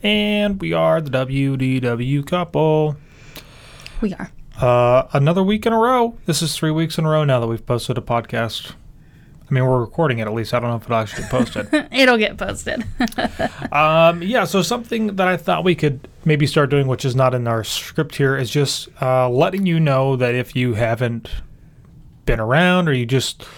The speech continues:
Speaker 1: showed up, I don't know, something, but just a little, uh, plugs for us. This past week we posted on
Speaker 2: Oh, yeah.
Speaker 1: Monday, uh, make your own Ohana wings and noodles,
Speaker 2: Mm-hmm.
Speaker 1: which, uh, I won't spoil it for you, but,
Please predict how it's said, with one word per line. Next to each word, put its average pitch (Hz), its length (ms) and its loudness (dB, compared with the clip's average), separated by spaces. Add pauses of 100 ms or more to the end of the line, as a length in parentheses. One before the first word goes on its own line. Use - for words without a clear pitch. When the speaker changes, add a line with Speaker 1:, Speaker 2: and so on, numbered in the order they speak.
(120)
Speaker 1:
showed 131 280 2
up, 131 280 4
I 156 100 4
don't 120 100 0
know, 110 80 -2
something, 120 480 -2
but 120 200 0
just 139 180 -2
a 143 40 2
little, 123 420 0 (340)
uh, 120 220 2
plugs - 460 2
for 139 200 0
us. 139 240 2
This 139 180 0
past - 360 -2
week 139 160 0
we 131 100 0
posted 135 440 0
on 123 260 2
Speaker 2:
Oh, 127 40 2
yeah. 131 140 0
Speaker 1:
Monday, 120 720 0 (680)
uh, 120 240 2
make 127 320 -2
your 165 160 2
own 143 180 2
Ohana 139 560 2
wings 110 440 -2 (100)
and 131 380 0
noodles, 139 680 0 (840)
Speaker 2:
Mm-hmm. 190 180 0
Speaker 1:
which, - 460 -2
uh, - 40 -2
I 123 300 2
won't 151 200 0
spoil 160 260 0
it 156 60 -4
for 151 180 0
you, 147 140 2
but, 123 340 0